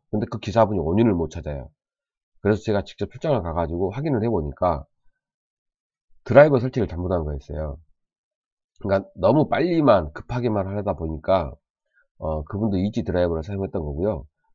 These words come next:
그래서 그렇게 속도가 느렸던 거예요. 근데 이제 성능이 좋은 컴퓨터에서는 워낙 성능이 좋다 보니까 그게 겉으로는 안 나타나요.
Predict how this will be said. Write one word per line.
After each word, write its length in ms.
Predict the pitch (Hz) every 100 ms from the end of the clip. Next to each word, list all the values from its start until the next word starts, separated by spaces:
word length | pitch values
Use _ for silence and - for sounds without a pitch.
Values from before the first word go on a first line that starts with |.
| _
그래서 460 | 90 95 107 135 - _ _ _ _ _
그렇게 220 | - 104
속도가 360 | 98 143 151 92
느렸던 400 | 82 113 104 76
거예요. 200 | 69 71 92 101
근데 220 | 98 107
이제 160 | 95 98
성능이 420 | 180 196 170 113
좋은 260 | 110 123
컴퓨터에서는 760 | 120 123 123 101 82 82 85 71 - _ _ _ _ _ _ _ _ _ _ _ _ 92
워낙 280 | 113 175
성능이 340 | - 165 151 113
좋다 240 | 98 104
보니까 500 | 80 78 73 82 71
그게 340 | - 95 104 98
겉으로는 480 | - - 165 151 80
안 120 | 80
나타나요. 420 | 85 76 67